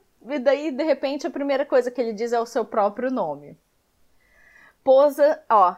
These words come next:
Arcade Sabot, muito pleno. Chromium Roel, todo curioso, meu, já meu favorito desde o primeiro momento.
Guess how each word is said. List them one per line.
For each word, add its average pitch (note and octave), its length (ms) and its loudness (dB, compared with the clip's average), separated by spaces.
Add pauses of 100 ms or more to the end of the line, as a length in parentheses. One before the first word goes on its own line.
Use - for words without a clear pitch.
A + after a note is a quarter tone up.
(240)
Arcade B3 560 0
Sabot, A3+ 720 0
muito A3+ 400 -10
pleno. F#3 480 -14 (1300)
Chromium D4+ 540 0
Roel, A#3+ 500 4
todo B3+ 340 0
curioso, B3+ 640 -2
meu, B3+ 260 -4
já A#3+ 180 2
meu A3+ 260 -2
favorito A#3 540 -4
desde G#3+ 240 -10
o - 40 -20
primeiro G#3 360 -8
momento. F#3+ 420 -12